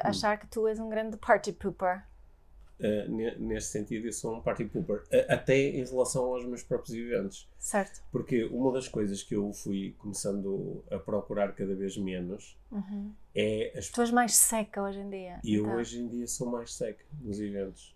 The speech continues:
Speaker 2: né? Eu sou mais
Speaker 1: Uhum.
Speaker 2: seca. E há pessoas que me falam com, às vezes com muito carinho, de memórias que têm de eventos que eu fiz, onde, ou-,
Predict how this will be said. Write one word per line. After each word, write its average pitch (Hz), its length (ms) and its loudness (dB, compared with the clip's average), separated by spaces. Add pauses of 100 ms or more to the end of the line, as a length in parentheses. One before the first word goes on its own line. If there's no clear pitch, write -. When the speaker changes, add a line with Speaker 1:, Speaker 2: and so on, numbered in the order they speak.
(140)
Speaker 2:
né? 98 120 0
Eu 98 60 -2
sou 101 160 -6
mais 98 160 -2
Speaker 1:
Uhum. - 40 -10
Speaker 2:
seca. 101 240 -4
E - 20 2
há 104 80 0
pessoas 107 340 -4
que - 100 -4
me 113 100 -4
falam 104 400 2
com, 95 300 -4
às 95 120 -4
vezes 110 180 -4
com 113 140 -4
muito 107 260 -4
carinho, 104 520 0 (380)
de 113 120 0
memórias 113 500 2
que - 120 -16
têm 101 560 -2
de 95 120 -6
eventos 104 320 0
que - 100 -4
eu 98 60 0
fiz, 104 340 -2
onde, 101 340 -4
ou-, 98 160 -2